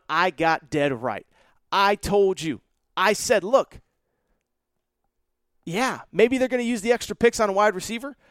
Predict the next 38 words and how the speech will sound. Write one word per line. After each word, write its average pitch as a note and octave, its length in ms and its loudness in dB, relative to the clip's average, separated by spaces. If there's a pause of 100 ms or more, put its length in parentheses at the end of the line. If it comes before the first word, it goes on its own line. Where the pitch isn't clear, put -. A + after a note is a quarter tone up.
(100)
but G3+ 180 4
we B3 180 2
have A3+ 180 4
a D3+ 100 4
fifteen-year B3 640 -4
track A#3+ 280 2
record B3+ 260 -2
that A#3 100 4
they G#3 140 2
really A#3+ 220 0
don't A#3+ 180 2
care A#3+ 200 4
what A#3+ 140 2
Aaron A#3+ 200 2
Rodgers A#3 340 2
wants, B3 200 0
and F#3 80 -4
they G3+ 80 4
really G3+ 160 0
don't A3 160 2
care A#3 200 2
about A3+ 180 0
surrounding G#3+ 480 0
him A#3 80 -2
with A#3 160 -2
talent." A3+ 360 0 (340)
I F#3+ 100 6
was E3+ 140 2
shocked. - 440 -2
I E3 120 2
was D#3+ 120 0
disappointed D#3 540 -4
by C#3+ 100 2
the C#3 80 -2
Green C#3 220 -6
Bay C3+ 140 0
Packers C3+ 480 -2
passing E3+ 580 -2